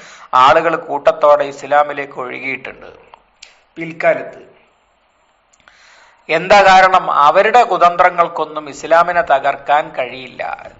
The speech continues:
തകർക്കല് ആർക്കേ പറ്റുകയുള്ളൂ? ഇസ്ലാമിനെ തകർക്കാൻ മുസ്ലിങ്ങൾക്ക് മാത്രമേ പറ്റുകയുള്ളൂ. അഥവാ അവർക്ക് സബറും തഖ്വയും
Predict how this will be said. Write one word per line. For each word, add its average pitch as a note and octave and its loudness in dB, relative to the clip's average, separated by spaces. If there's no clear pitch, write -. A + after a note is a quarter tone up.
തകർക്കല് E3 0
ആർക്കേ D#3 4
പറ്റുകയുള്ളൂ? D3+ -6
ഇസ്ലാമിനെ F#3 -2
തകർക്കാൻ D3+ -2
മുസ്ലിങ്ങൾക്ക് D#3+ -10
മാത്രമേ C3 -6
പറ്റുകയുള്ളൂ. A#2 -12
അഥവാ A#2 -2
അവർക്ക് D#3 2
സബറും E3 -2
തഖ്വയും D3 -6